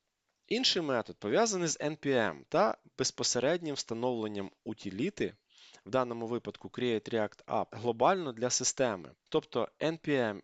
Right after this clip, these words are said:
install Create React App з опцією G, що говорить про те, що ми хочемо встановити дану утиліту глобально. Як тільки команда встановлення завершилася, ми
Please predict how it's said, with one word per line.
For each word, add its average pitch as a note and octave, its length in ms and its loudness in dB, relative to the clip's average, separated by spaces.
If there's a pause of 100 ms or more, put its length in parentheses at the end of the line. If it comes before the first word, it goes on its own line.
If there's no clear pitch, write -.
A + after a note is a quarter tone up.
install A#2+ 540 0 (200)
Create C3 420 -2
React G#2 340 -2 (120)
App A2 220 2 (240)
з - 160 -10
опцією A#2 640 -2 (320)
G, G#2+ 460 0 (440)
що - 180 -6
говорить C3 460 -2 (360)
про - 140 -4
те, E3 220 0
що - 180 -4
ми A2+ 100 -6
хочемо G#2+ 440 -4
встановити A2 600 -6
дану G2+ 440 -2
утиліту G#2+ 520 -6 (220)
глобально. G#2 640 -2 (640)
Як A#2+ 140 0
тільки C4+ 280 -4
команда B2+ 500 0
встановлення C3 760 0 (140)
завершилася, A#2+ 1000 -2 (400)
ми G#3+ 240 2